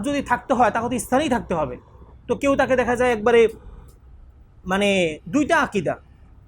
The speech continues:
নবীজি সাল্লাল্লাহু আলাইহি ওয়াসাল্লাম আর হচ্ছেন আল্লাহ তাআলা, দুইটা আকীদার ক্ষেত্রেই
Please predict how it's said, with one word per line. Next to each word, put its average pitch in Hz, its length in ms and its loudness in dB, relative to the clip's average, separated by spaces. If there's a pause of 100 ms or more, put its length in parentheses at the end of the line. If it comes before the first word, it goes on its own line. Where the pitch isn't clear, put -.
(120)
নবীজি 262 260 0
সাল্লাল্লাহু 269 520 2
আলাইহি 277 300 2
ওয়াসাল্লাম 277 420 0 (600)
আর 214 120 2
হচ্ছেন 233 300 -2 (120)
আল্লাহ 208 280 4
তাআলা, 139 220 -4 (1400)
দুইটা 285 260 0
আকীদার 302 380 0
ক্ষেত্রেই 320 380 -4